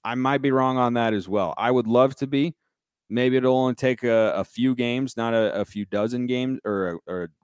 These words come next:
ten games or so, but, um, he, he's been tearing it up at, at, at Team U S A stuff, and he gets a lot, a lot of hype, and there, there's a reason there. But you start Will, Couisnard, Guerrier,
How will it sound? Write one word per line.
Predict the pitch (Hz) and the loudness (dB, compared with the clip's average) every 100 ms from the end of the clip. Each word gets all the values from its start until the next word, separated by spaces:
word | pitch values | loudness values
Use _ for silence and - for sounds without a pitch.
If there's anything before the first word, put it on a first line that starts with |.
| - | -10
ten | 117 123 | -6 -2
games | 120 117 123 | -2 -2 -2
or | 123 | -4
so, | - 131 135 | 0 2 2
but, | 127 110 104 92 _ _ _ - | 2 2 2 0 _ _ _ -4
um, | 95 92 85 80 | -2 0 -2 -6
he, | 87 113 | -6 -4
he's | 98 127 | -4 -2
been | 147 123 | -2 -2
tearing | 123 120 107 | 0 0 0
it | 104 | 2
up | 101 - | 0 0
at, | 98 87 | -2 -2
at, | 92 - | -6 -8
at | - 95 | -8 -8
Team | - 104 | -6 -6
U | 98 90 | -4 -4
S | 98 | -2
A | 95 | -4
stuff, | 90 95 90 - | -4 -4 -4 -6
and | 85 | -12
he | 101 | -6
gets | 98 - | -6 -6
a | |
lot, | 73 71 98 104 107 107 - | -10 -6 -2 0 0 0 -2
a | |
lot | 95 98 | -2 0
of | 87 | -2
hype, | 85 - | -4 -8
and | 80 | -14
there, | 82 80 - | -10 -10 -6
there's | 87 82 | -6 -6
a | |
reason | 85 87 80 | -8 -8 -12
there. | 76 58 - | -18 -20 -8
But | 87 80 - _ _ _ | -6 -6 -10 _ _ _
you | 113 | -4
start | - 131 104 | 4 4 6
Will, | 107 117 117 113 - | 6 6 6 4 0
Couisnard, | - 117 101 107 101 98 | 2 2 2 0 0 0
Guerrier, | 110 104 101 101 101 | 0 2 2 2 0